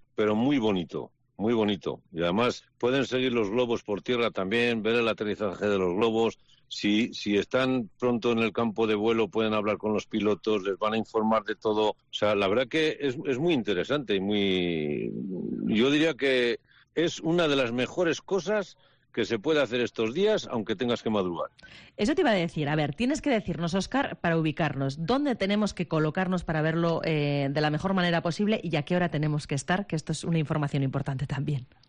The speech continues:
Speaker 1: Bueno, está previsto que a las siete y media de la mañana salgan los globos,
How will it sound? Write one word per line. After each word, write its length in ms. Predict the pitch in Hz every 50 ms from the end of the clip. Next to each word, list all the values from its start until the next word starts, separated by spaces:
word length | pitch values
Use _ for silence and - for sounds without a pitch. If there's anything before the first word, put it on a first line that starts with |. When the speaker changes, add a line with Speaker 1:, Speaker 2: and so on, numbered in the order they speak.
| _ _ _ _ _ _ _ -
Speaker 1:
Bueno, 360 | 139 127 156 143 113 95 92
está 240 | 92 - - 175 175
previsto 720 | 165 175 180 165 185 180 - - - 202 208 202 190 - _ _ _ _ _
que 140 | - - 127
a 40 | 123
las 160 | 120 120 110
siete 440 | - - - 165 175 175 - - 165
y 40 | 156
media 280 | 147 139 127 127 123
de 60 | 120
la 100 | 120 117
mañana 400 | 113 113 117 131 151 170 180 165
salgan 400 | - - 147 147 135 131 135 131
los 160 | 127 120 110 107
globos, 580 | 117 139 160 175 180 202 196 165 - - -